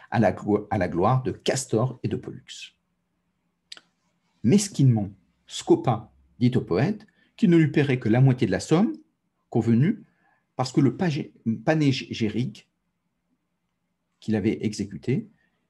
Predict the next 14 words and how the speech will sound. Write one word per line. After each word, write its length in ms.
faisait 540
référence 580
à 80
des 140
dieux 300
et 100
que 80
les 160
dieux 280
lui 140
paieraient 400
la 120
partie 280
manquante. 500